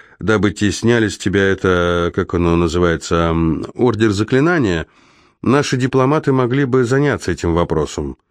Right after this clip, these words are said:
Во мне вдруг снова затеплилась надежда. Торговые связи с Гитабрией были важны для моего народа, как для любой страны континента. Что если Алтарист или Джанучи могли бы...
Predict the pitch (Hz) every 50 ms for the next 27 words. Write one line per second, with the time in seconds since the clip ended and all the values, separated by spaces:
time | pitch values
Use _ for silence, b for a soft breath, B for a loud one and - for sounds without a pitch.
0 | _ _ _ _ _ _ _ _ _ _ _ _ - - 80 82 82 82 85 82
1 | 73 73 85 80 - - - 104 98 92 87 85 80 92 85 - - 95 78 90
2 | 82 82 82 78 - - 92 90 78 87 107 117 101 85 78 80 76 - _ _
3 | _ _ _ _ _ _ _ _ _ _ - 92 87 85 80 107 131 147 143 135
4 | 123 - - - 117 127 139 143 127 127 123 110 104 104 113 110 - 110 110 120
5 | 123 123 123 123 123 127 117 101 113 117 117 117 110 117 120 110 107 120 143 160
6 | 156 117 85 87 87 85 85 85 85 85 85 85 82 85 87 87 87 80 73 71
7 | 76 71 b b b b b b b b _ - - 92 90 80 - - - 78
8 | 82 87 87 87 95 90 87 101 113 104 90 82 - - - _ - - - -
9 | - 101 101 104 101 95 90 76 - - 95 90 85 - 110 113 120 113 101 80
10 | 76 71 - - 69 65 - _ _ _ _ _ _ _ _ _ _ _ _ _
11 | _ - - - - - - 117 123 143 139 - - 139 143 139 135 127 - -
12 | 143 139 135 131 113 - - - 120 117 123 117 107 101 113 117 117 123 131 120
13 | - - 117 117 113 107 110 120 123 127 113 117 117 110